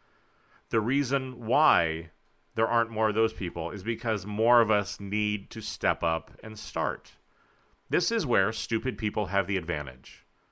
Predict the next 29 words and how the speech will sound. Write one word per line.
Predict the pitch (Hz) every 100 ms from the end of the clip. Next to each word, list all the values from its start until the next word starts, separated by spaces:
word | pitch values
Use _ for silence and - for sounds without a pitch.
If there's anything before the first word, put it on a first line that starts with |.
| _
They're | 165
fearless. | 160 - 262 240 80 - - - _ _ _ _ _ _ _ _
They | 123
will | 151 170
go | 170
out | 127 127 135
and | 127
try | - 113 104 104 104 110 -
and | 123 104
fail | - 73 64 50 - _ _ _
and | 120 110
think | - 127 117 117
nothing | 131 143 151 151
of | 151
it. | 73 - - _ _ _ _ _ _ _ _ _ _
Those | 110 147 143
of | 147
us | 147 135 - -
who | 113 135
are | 135
burdened | 123 135 151 127 107
with | 113 117
creativity | - 123 107 139 131 107
and | 107 113
leadership | 135 139 120 92
and | 92 95
aspiration | 113 120 - 117 127 - 104
and | 98 107
self-awareness, | - 113 110 113 123 151 117 78 - -